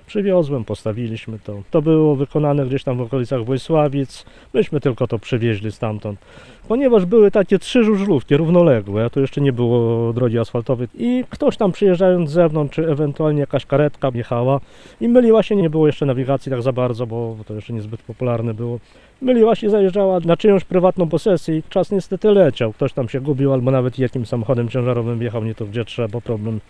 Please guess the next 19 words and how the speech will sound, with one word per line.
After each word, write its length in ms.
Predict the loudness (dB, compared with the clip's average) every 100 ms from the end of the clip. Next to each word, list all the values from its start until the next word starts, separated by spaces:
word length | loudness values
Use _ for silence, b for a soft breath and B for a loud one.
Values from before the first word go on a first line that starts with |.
| b b b b -8
z 100 | -6
odwróceniem, 540 | -4 -4 -4 -2 -2
więc 160 | -4 -4
postawiliśmy 540 | -4 -2 -2 -2 -4
taki 220 | -6 -4
drogowskaz. 520 | -4 0 2 2 0 0
Były 220 | 2 0
wcześniej 300 | 0 -2 0
te 100 | 2
normalne 420 | 2 2 2 0
kierunkowskazy, 680 | -2 -4 -4 -8 -4 -4 -4
drogowskazy, 600 | -8 -10 -8 -8 -6 -6
ale 160 | -6 -8 B B
on 100 | -6
tak 200 | -2 0
niefortunnie 540 | 0 -2 -4 -4 -2 -2
był 160 | -2
usytuowany, 640 | -4 -4 -4 -4 -2 -2 -4
że 200 | -4